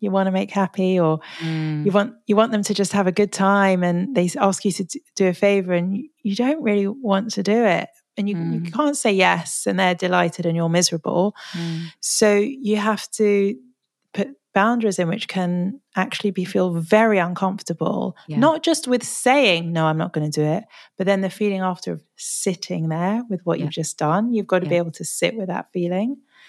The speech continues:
Speaker 2: Yeah.
Speaker 1: And it's, it's a, it's a life's work for me, but it's definitely something that has enhanced my life.
Speaker 2: What are some of the
Speaker 1: And
Speaker 2: benefits, just so we can have a takeaway?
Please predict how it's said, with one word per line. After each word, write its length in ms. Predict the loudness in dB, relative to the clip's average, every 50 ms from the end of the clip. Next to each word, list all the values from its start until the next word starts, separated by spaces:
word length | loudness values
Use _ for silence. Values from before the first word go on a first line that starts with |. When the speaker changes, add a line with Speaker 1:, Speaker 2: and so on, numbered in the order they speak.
| -16 -12
Speaker 2:
Yeah. 140 | -12 -12 -8 -4
Speaker 1:
And 160 | -2 -2 -2
it's, 300 | -2 -4 -6 -8 -8 -6
it's 180 | -6 -4 -2
a, 80 | -2 -2 -2 -4
it's 120 | -4 -2 -2
a 80 | 0 2
life's 360 | 2 2 2 2 0 -2 0
work 280 | 2 2 2 0 -2 -6
for 80 | -8 -6
me, 340 | -4 -4 -2 -4 -4 -6 -8 -10 -18 -20 -20 _ _
but 160 | 2 2 4
it's 400 | 4 2 2 0 -4 -10 -14 -4
definitely 560 | 0 0 0 0 -2 -6 -6 -4 -4 -4 -6 -6
something 680 | -4 -4 -4 -4 -4 -6 -4 -2 -2 0 0 -2 0 0
that 220 | 0 0 0 0
has 180 | -2 -4 -2 -2
enhanced 580 | -2 -2 -2 0 0 0 -2 -2 -4 -4 -2 -2
my 120 | 0 2
life. 680 | 2 4 4 4 2 2 0 -2 -6 -14 -18 -20 -20 _ _ -20 -20 -20 -20 _ -20 -20 _ _ _
Speaker 2:
What 180 | 0 2 2 2
are 80 | 2
some 180 | 2 2 2 2
of 80 | 2 0
the 60 | 0
Speaker 1:
And 80 | -2
Speaker 2:
benefits, 500 | -2 -4 -6 -6 -4 -4 -4 -4 -4 -6
just 220 | -6 -6 -6 -4 -4
so 100 | -4 -4
we 100 | -4 -4
can 200 | -4 -4 -2 -2
have 120 | -2 -2 -4
a 40 | -4
takeaway? 540 | -4 -6 -4 -4 -2 -2 -2 -2 -2 -4